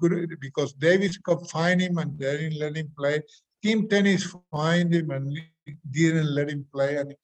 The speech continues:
and, uh, the, the rules are changing. And, uh, and, and, and, and as long as you get these guys, these names involved, tennis is gonna be progressing.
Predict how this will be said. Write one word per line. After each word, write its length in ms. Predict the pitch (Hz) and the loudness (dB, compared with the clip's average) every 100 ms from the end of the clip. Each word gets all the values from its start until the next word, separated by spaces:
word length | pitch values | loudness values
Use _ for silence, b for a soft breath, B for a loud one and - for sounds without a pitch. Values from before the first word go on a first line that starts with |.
| b _ - | b _ -10
and, 160 | 139 | -6
uh, 120 | 151 151 - _ _ | -6 -8 -14 _ _
the, 220 | 147 160 160 | -8 -8 -6
the 140 | 147 147 | -6 -2
rules 440 | 156 185 196 196 | 4 6 6 2
are 120 | 170 | -2
changing. 600 | 170 - 165 156 123 110 107 _ b b - | -2 -4 -4 -2 -4 -8 -14 _ b b -10
And, 220 | 151 156 | -6 -4
uh, 300 | 156 151 156 - 175 | -4 -4 -6 -10 -8
and, 260 | 160 160 | -8 -6
and, 140 | 170 165 165 202 | -4 -4 -6 -6
and, 200 | 185 170 | -6 -6
and 100 | 175 | -4
as 220 | 156 143 - | -6 -6 -2
long 260 | 247 269 | 0 0
as 160 | 220 180 | -2 -2
you 140 | 196 | -2
get 220 | 196 180 | 2 0
these 180 | 160 185 | 0 -2
guys, 520 | - 151 143 139 - _ - | 0 0 0 0 -6 _ -14
these 240 | 127 180 180 | -6 -4 -2
names 340 | 156 147 143 143 | -4 -4 -6 -6
involved, 500 | 131 123 120 127 135 _ _ _ _ _ _ _ _ _ - | -4 0 2 0 -4 _ _ _ _ _ _ _ _ _ -2
tennis 360 | 185 180 175 | 0 0 -2
is 140 | 170 160 | -6 -4
gonna 300 | 165 165 160 | -2 0 2
be 180 | 160 160 - _ _ | 0 -2 -12 _ _
progressing. 380 | 202 240 269 | -4 0 -2